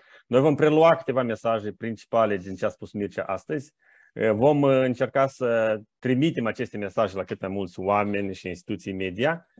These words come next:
Uh, vă reamintesc că aceste discuții au loc, uh, sub egida Institutului de Politici și Reforme Europene, ipre, pe care eu îl reprezint în calitate de expert pentru transformare digitală,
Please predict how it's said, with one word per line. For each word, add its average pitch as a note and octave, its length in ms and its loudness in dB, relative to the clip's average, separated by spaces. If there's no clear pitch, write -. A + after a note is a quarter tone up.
Uh, A#2+ 260 4
vă B2+ 120 6
reamintesc C3+ 580 4
că A2+ 160 2
aceste A2+ 400 -8
discuții G2+ 420 -6
au F#2+ 180 4
loc, F#2+ 340 0
uh, F2+ 560 0
sub F#2+ 220 -10
egida G2 340 -2
Institutului F2+ 420 -10
de F#2 60 -4
Politici F2+ 360 -10
și - 100 -14
Reforme F2 420 -10
Europene, F2+ 460 -6
ipre, C#3+ 340 -8
pe - 120 -14
care G2 180 -8
eu F#2 100 -8
îl F#2 60 -6
reprezint G2 500 -10
în G#2 80 -12
calitate F2+ 380 -12
de F2 120 -12
expert F2 320 -12
pentru F2+ 260 -16
transformare G2 480 -8
digitală, D#3 640 -2